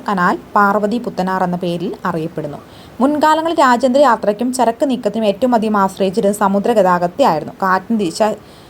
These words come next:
ശക്തി കൊണ്ട് ചരി-, ഏ, സഞ്ചരിക്കുന്ന കായക്കപ്പലുടെ കണ്ടുപിടുത്തം സമുദ്ര ജലഗതാഗതം മെച്ചപ്പെടുത്തി. അതോടെ മറ്റു ദേശങ്ങളിലേക്കുള്ള യാത്ര വർദ്ധിച്ചു. ആവിയന്ത്രത്തിൻ്റെ കണ്ടെത്തോടെ ആവിശക്തി ഉപയോഗിച്ച് പ്രവർത്തിക്കുന്ന കപ്പലുകൾ നിർമ്മിക്കുകയും കടൽ യാത്ര കൂടുതൽ സുരക്ഷിതമാക്കുകയും ചെയ്തു.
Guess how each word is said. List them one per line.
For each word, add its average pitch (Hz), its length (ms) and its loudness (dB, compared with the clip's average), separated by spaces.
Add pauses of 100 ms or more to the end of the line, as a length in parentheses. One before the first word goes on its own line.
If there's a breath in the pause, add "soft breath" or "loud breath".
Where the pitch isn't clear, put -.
(140)
ശക്തി 220 260 -2
കൊണ്ട് 190 280 2
ചരി-, 190 340 0
ഏ, 190 160 -2
സഞ്ചരിക്കുന്ന 202 480 0
കായക്കപ്പലുടെ 196 480 0
കണ്ടുപിടുത്തം 190 520 -2
സമുദ്ര 185 380 -2
ജലഗതാഗതം 190 540 0
മെച്ചപ്പെടുത്തി. 247 580 -2
അതോടെ 175 280 0
മറ്റു 202 320 -4
ദേശങ്ങളിലേക്കുള്ള 196 640 -2
യാത്ര 175 300 0
വർദ്ധിച്ചു. 147 480 -2 (420 loud breath)
ആവിയന്ത്രത്തിൻ്റെ 262 720 2
കണ്ടെത്തോടെ 214 440 2 (120)
ആവിശക്തി 233 540 0
ഉപയോഗിച്ച് 196 400 -2
പ്രവർത്തിക്കുന്ന 190 540 0
കപ്പലുകൾ 190 480 -2
നിർമ്മിക്കുകയും 180 600 -4 (280 loud breath)
കടൽ 233 180 2
യാത്ര 208 320 2
കൂടുതൽ 196 340 -2
സുരക്ഷിതമാക്കുകയും 196 880 -2
ചെയ്തു. 170 240 -2